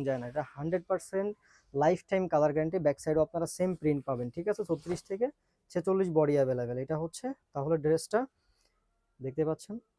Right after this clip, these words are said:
মাইক্রো স্টিচ জর্জেট, খুবই কমফোর্টেবল। এটা কিন্তু গরমেও খুবই আরামদায়ক, পরলে কিন্তু খুবই, মানে, আরাম লাগে এই ড্রেসগুলো। এটা হচ্ছে প্লাজোটা, প্লাজোটা হচ্ছে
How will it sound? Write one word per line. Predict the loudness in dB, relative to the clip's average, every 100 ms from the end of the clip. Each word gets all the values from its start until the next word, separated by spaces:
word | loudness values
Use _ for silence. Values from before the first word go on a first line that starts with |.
| -6
মাইক্রো | -4 -2 -2
স্টিচ | 2 2
জর্জেট, | 2 0 -2
খুবই | 0 4
কমফোর্টেবল। | 2 2 0 2
এটা | 2 0
কিন্তু | 2 4
গরমেও | 6 4 2 0
খুবই | 4 6
আরামদায়ক, | 4 2 0 -2 0
পরলে | 4 4 0
কিন্তু | -4 -6 -6
খুবই, | -2 0 -2 _ _ _ _ _ _ -4
মানে, | -2 0
আরাম | 2 4
লাগে | 4 4 4
এই |
ড্রেসগুলো। | 6 6 8 6
এটা | 8 6
হচ্ছে | 4 0 -2 6
প্লাজোটা, | 6 6 2 0 0 _ _ _ _ _ _ _ _ _ _ _ -20 -20 _ _ 0
প্লাজোটা | 2 2 0
হচ্ছে | -2